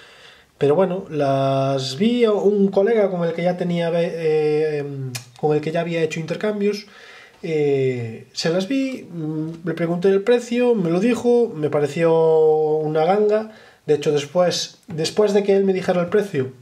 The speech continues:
no había ni comparado precios, pero bueno, de hecho, ahora que me llegaron a casa, se me dio por mirar a cuánto se suelen vender estas monedas aquí en España, claro, y mi ma, eh,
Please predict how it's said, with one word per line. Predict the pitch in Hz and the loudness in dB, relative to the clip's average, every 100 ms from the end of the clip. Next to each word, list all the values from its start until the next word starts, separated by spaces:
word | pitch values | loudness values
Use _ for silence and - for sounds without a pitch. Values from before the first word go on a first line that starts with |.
| _ - | _ -8
no | 190 220 | 0 2
había | 214 247 | 4 2
ni | 240 | 2
comparado | 196 180 170 147 135 | 2 2 2 0 -2
precios, | 135 127 117 - _ _ | -4 -6 -8 -14 _ _
pero | - 143 151 151 151 151 151 151 | -4 0 2 4 2 2 -2 -2
bueno, | 175 147 | 0 2
de | 139 | 2
hecho, | 190 220 214 214 | 0 2 2 2
ahora | 156 151 | 2 2
que | 131 | 0
me | 135 | 0
llegaron | 139 131 | 0 0
a | 131 | 0
casa, | 156 - - - - - - - _ | -2 -4 -10 -20 -20 -20 -20 -20 _
se | - 123 | -10 -4
me | 139 | 0
dio | 170 | 0
por | 180 | 2
mirar | 185 185 180 180 - - - - - | 2 2 2 -2 -14 -20 -20 -20 -8
a | 160 | 0
cuánto | 180 180 | 0 0
se | 175 | -4
suelen | 185 175 175 | -2 0 0
vender | 175 180 180 175 175 165 170 - _ _ | 0 2 2 2 0 -2 -6 -16 _ _
estas | - - 160 | -12 -8 -4
monedas | 170 180 165 151 - - | 0 0 2 0 -2 -8
aquí | 143 190 | -2 0
en | 156 | 2
España, | 131 196 208 190 | 0 0 0 0
claro, | 196 214 220 - - | 0 0 0 -6 -12
y | 165 147 135 131 127 127 131 | -6 -4 -2 -2 -2 -4 -2
mi | 160 | -2
ma, | 165 175 - - | -2 -4 -6 -14
eh, | - 156 147 139 135 135 131 127 127 123 123 104 | -6 -2 2 2 2 0 0 -2 -4 -6 -8 -10